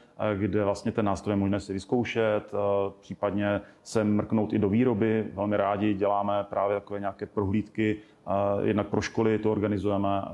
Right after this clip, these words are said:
eh, děláme i přednášky, kde právě seznamujeme, eh, lidi a vlastně studenty s, eh, naším příběhem a snažíme se inspirovat, aby, eh, v uvozovkách neseděli doma, eh, nesjížděli sociální sítě, ale aby začali dělat, eh, něco, co je baví a co třeba je někam posune dál.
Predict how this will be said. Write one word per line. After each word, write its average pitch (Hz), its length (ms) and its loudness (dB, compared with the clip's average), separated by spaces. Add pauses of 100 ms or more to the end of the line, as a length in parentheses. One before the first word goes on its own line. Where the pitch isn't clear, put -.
(120)
eh, - 20 -4
děláme 101 340 0
i 104 100 -10 (220)
přednášky, 110 540 -2
kde 104 120 2
právě 104 240 0
seznamujeme, 104 600 -2 (280)
eh, 104 80 0
lidi 107 420 2
a 104 140 2
vlastně 101 340 0
studenty 110 560 2
s, - 220 -8
eh, 101 260 2
naším 101 380 -4
příběhem 107 580 0 (340)
a 98 160 -2
snažíme 104 300 0
se 107 140 -2
inspirovat, 104 520 0
aby, 104 300 2
eh, - 40 -4 (260)
v - 80 -12
uvozovkách 107 380 -4
neseděli 107 480 0
doma, 104 380 0 (360)
eh, 98 80 -4
nesjížděli 110 400 0
sociální 110 420 0
sítě, 101 340 0
ale 104 220 2
aby 98 360 0
začali 101 320 -6
dělat, 98 420 -4
eh, - 20 0
něco, 101 260 -2
co - 160 -4
je 104 80 0
baví 98 380 2
a 98 60 2
co 98 120 -10
třeba 95 340 -2
je 95 80 -2
někam 95 220 -12
posune 95 320 -16
dál. 85 220 -8